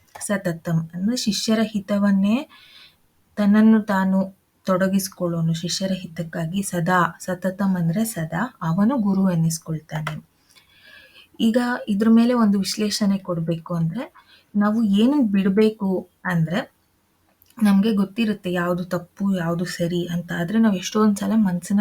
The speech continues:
ಕಟ್ಟಾಕಿ ಮಾಡಕ್ಕಾಗ್ತಿರಲ್ಲ. ಯಾವಾಗ್ಲೂ ನಾವು ಕೆಟ್ಟದನ್ನ ಮಾಡ್ಬಾರ್ದು. ಮಾಡ್ಬಾರ್ದು ಯಾವ್ದು ಅಂತ ಒಂದು ಬೌಂಡ್ರಿ ಹಾಕಿ, ಇದೇ ಇದೆ ಅಂತ ಒಂದ್ ಲಿಸ್ಟ್ ಬರ್ಕೊಡಕ್ಕಾಗಲ್ಲ, ದಿನಸಿ ಬರ್ಕೊಡಂಗೆ.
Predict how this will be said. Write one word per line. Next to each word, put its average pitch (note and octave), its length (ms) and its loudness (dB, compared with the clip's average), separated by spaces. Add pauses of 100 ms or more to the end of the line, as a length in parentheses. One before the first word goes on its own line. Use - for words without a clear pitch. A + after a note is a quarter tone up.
ಕಟ್ಟಾಕಿ F#3+ 720 -8
ಮಾಡಕ್ಕಾಗ್ತಿರಲ್ಲ. F3 840 -6 (460)
ಯಾವಾಗ್ಲೂ G3+ 580 2
ನಾವು F3+ 560 0 (600)
ಕೆಟ್ಟದನ್ನ A3 600 4
ಮಾಡ್ಬಾರ್ದು. F3+ 800 2
ಮಾಡ್ಬಾರ್ದು G3 720 0
ಯಾವ್ದು G3 580 0
ಅಂತ F#3 240 -4
ಒಂದು G#3 300 2
ಬೌಂಡ್ರಿ G3+ 500 2
ಹಾಕಿ, G3+ 260 -6
ಇದೇ F#3+ 260 0
ಇದೆ F#3+ 240 0
ಅಂತ F3 200 -2
ಒಂದ್ G#3 220 2
ಲಿಸ್ಟ್ F3+ 220 -10
ಬರ್ಕೊಡಕ್ಕಾಗಲ್ಲ, F#3 800 -6 (100)
ದಿನಸಿ F3 320 -4
ಬರ್ಕೊಡಂಗೆ. E3 800 -10